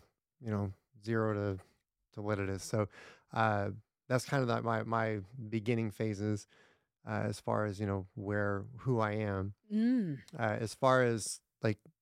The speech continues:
Speaker 1: kinda how things came about or, or, um, you know.
Speaker 2: How they unfolded.
Speaker 1: How they unfolded. So I remember sitting in, you know, I was always rebellious, right? So I dropped out, like I said, I dropped,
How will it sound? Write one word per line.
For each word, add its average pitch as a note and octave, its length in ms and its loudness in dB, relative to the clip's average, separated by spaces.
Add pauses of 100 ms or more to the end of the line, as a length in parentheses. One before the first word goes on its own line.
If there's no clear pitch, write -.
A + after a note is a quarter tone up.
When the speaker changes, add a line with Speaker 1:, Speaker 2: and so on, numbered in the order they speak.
(120)
Speaker 1:
kinda B2+ 200 -2
how A#2 140 2
things A2+ 300 -2
came A2 160 -2
about A2+ 480 2
or, G2+ 320 -2 (100)
or, G#2 300 0
um, G#2 640 -2 (160)
you G#2+ 100 -2
know. G#2+ 140 -2 (180)
Speaker 2:
How F3 80 -4
they E3 100 0
unfolded. E3 760 0
Speaker 1:
How C3+ 120 0
they B2 100 4
unfolded. A2+ 580 2 (680)
So C3+ 480 4 (340)
I C3 60 2
remember D#3 300 8
sitting C3 480 4
in, A2 560 0 (580)
you A#2+ 140 2
know, A2 100 0 (880)
I C#3 60 0
was C#3+ 100 4
always D3 180 10
rebellious, A2 600 -2
right? A2+ 240 -2
So - 120 -4
I B2 60 2
dropped A#2+ 240 0
out, A2 180 0
like A2 200 -4
I A2+ 40 -4
said, - 180 -4 (220)
I G#2+ 60 -6
dropped, A2 240 2